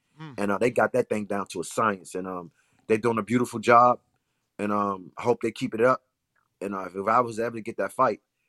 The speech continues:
Speaker 2: trust me, I would use all my attributes, which I have a seventy-four inch arm reach. People don't even know that. I got a seventy-four inch arm reach. That's like heavyweight reach, you know what I mean? And I would use that as an advantage. And I would never engage or never,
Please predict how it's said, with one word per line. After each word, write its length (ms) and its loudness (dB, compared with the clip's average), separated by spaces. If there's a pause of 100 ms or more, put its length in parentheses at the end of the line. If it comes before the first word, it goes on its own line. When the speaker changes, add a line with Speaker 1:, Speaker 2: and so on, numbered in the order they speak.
(220)
Speaker 2:
trust 220 -4
me, 80 -8
I 60 0
would 160 -6
use 440 -10 (500)
all 220 4
my 200 -6
attributes, 640 -4
which 140 -6
I 60 0
have 140 -2
a 40 -10
seventy-four 560 -6
inch 160 -10
arm 240 -2
reach. 260 -8
People 220 -10
don't 140 -8
even 160 -8
know 180 0
that. 160 -2 (340)
I 80 -6
got 140 0
a 40 -2
seventy-four 460 -4
inch 160 -6
arm 220 0
reach. 300 -6 (400)
That's 200 0
like 160 2
heavyweight 480 -4 (140)
reach, 480 -12
you 80 -10
know 60 -6
what 80 -6
I 20 -6
mean? 160 -8
And 100 -2
I 80 4
would 120 0
use 140 0
that 120 4
as 180 2
an 100 -8
advantage. 560 -2 (520)
And 120 -2
I 60 6
would 140 0
never 240 -2
engage 560 -4
or 80 -8
never, 400 -6